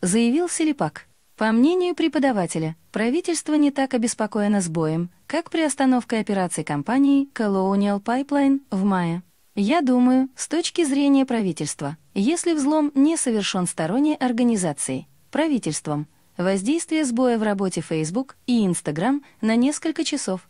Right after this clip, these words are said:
на самом деле имеет довольно-таки ограниченное воздействие на повседневную деятельность среднестатистического человека",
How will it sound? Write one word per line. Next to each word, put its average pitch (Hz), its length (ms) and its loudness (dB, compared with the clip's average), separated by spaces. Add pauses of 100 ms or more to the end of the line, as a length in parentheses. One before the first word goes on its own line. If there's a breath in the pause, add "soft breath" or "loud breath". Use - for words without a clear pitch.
(200 soft breath)
на 214 160 0
самом 349 360 0
деле 269 300 2
имеет 247 280 2
довольно-таки 220 600 0
ограниченное 160 680 -2
воздействие 254 640 -2 (160 loud breath)
на 233 160 0
повседневную 302 720 0
деятельность 240 680 0
среднестатистического 285 1160 -2
человека", 226 560 -2